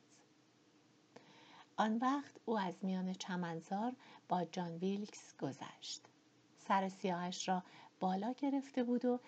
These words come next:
صدای خنده ناراحت کننده‌اش همچنان به گوش کسانی که دور میزها نشسته بودند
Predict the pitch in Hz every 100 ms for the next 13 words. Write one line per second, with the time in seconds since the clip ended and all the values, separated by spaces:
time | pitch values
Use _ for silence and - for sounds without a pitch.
0 | - - - 185 175 180 180 - 185 175
1 | 190 254 226 180 175 170 170 - 180 160
2 | 160 170 180 180 - - - - 202 190
3 | 190 196 202 269 269 185 190 190 - 160
4 | - 170 - 185 175 - 175 - - -
5 | - - 208 185 175 165 165 - 180 180
6 | 180 185 180 - 180 180 185 220 233 233
7 | 233